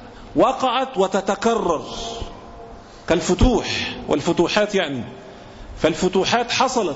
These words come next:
وستحصل، وإلا مثلًا رومية الفاتيكان إلى الآن لم تفتح،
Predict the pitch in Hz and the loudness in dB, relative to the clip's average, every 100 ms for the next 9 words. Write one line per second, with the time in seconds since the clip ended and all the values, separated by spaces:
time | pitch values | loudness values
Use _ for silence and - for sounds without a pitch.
0 | - 175 180 170 196 - 123 101 - - | 0 2 2 2 0 0 -2 -4 -8 -8
1 | - 156 175 170 175 165 170 165 - - | 0 2 4 2 2 2 0 0 -8 -14
2 | - 147 180 214 247 185 117 110 - - | 0 4 6 6 2 0 -2 -6 -12 -14
3 | - - - - - - 135 190 190 185 | -16 -16 -18 -20 -8 -4 2 2 2 2
4 | 233 220 120 113 - - - - - - | 4 4 0 -6 -10 -8 -8 -10 -16 -16
5 | - - - 185 196 190 240 254 247 233 | -16 -16 -2 2 2 2 0 2 2 2
6 | 302 226 - - - | 2 0 -2 -2 -4